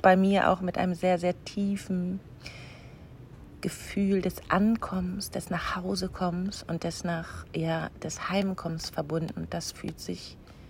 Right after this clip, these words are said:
so stark an und manchmal auch so stark, dass ich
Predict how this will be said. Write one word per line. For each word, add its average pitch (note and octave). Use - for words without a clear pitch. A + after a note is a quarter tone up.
so G3+
stark F#3
an F#3
und F3
manchmal F3+
auch -
so F3+
stark, F3+
dass F3+
ich -